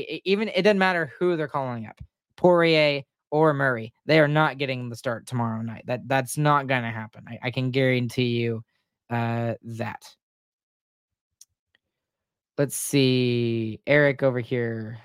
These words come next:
"I hate Saint Louis so much. We need a good, solid road game. I say shut them down, but the D is not capable of that right now. Gonna have to put up goals again."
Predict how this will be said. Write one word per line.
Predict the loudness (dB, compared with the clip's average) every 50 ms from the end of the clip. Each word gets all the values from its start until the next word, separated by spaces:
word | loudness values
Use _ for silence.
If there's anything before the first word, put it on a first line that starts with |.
| _ _ _ _ _
"I | 2 4
hate | 4 4 2 2
Saint | 0 0 0 2
Louis | 2 2 2 2 -2
so | -4 0 2 2 2
much. | 4 4 4 4 4 2 -2 -8 -8
We | -8 -6
need | -4 -4 -4
a |
good, | -2 -2 -2 -4 -2
solid | 0 2 4 4 4 4 4
road | 4 2 2 2 2
game. | 0 0 0 0 -2 -4 -6 -10 _ _ _ _ _ _ _ _
I | 0 0 0
say | 2 0 0 0 0
shut | 2 2 2 2 2
them | 0 -2 0
down, | 2 2 2 2 0 0 -2 -4
but | -4 -6
the | -6 -4
D | -2 -2 -2
is | -2 -2
not | -4 -6 -4
capable | -4 -4 -2 -2 0 2 2 2 2 0
of | 0 0 0
that | 0 0 0 -2
right | -4 -4 -2
now. | 0 2 2 4 2 2 0
Gonna | 0 -2 -2 -2
have | -4 -6
to | -6 -2
put | 0 2 2
up | 2 0 -2
goals | -4 -4 -2 -2 -4 -6
again." | -8 -6 -6 -6 -6 -8